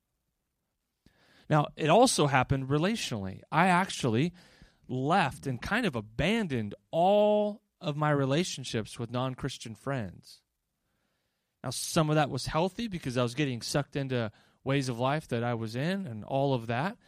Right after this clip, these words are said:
But as a way of life, it's off base. It's interesting that when I look back,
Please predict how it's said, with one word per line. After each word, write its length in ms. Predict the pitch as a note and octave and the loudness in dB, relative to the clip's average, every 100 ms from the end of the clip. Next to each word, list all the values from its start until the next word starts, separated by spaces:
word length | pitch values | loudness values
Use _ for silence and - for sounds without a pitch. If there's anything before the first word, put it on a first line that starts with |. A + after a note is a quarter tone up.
| _ _ _ - | _ _ _ 0
But 100 | D#3 | 4
as 140 | D#3+ | 6
a 60 | C#3 | 6
way 440 | C3 C3+ G#3+ C4+ | 4 2 4 4
of 240 | - D#3 A#2 | 4 2 2
life, 580 | A2 G#2+ G#2 C#3 - - _ _ _ _ _ _ _ _ _ | 0 0 0 -4 -10 -20 _ _ _ _ _ _ _ _ _
it's 160 | D3 D3 | -6 0
off 220 | C#3+ - | 2 0
base. 640 | A#2+ D#3 D#3+ A2 - - - _ _ - | 2 2 2 -6 -12 -16 -18 _ _ -8
It's 160 | D#3 | -4
interesting 640 | - C#4 G3+ D#3 C3 A#2+ | 0 4 4 4 2 2
that 140 | B2+ C3 | 0 -2
when 120 | C#3+ | 0
I 80 | C3+ | 2
look 240 | C#3 D3 | 2 2
back, 420 | D3+ E3 B2+ - | 4 4 2 -2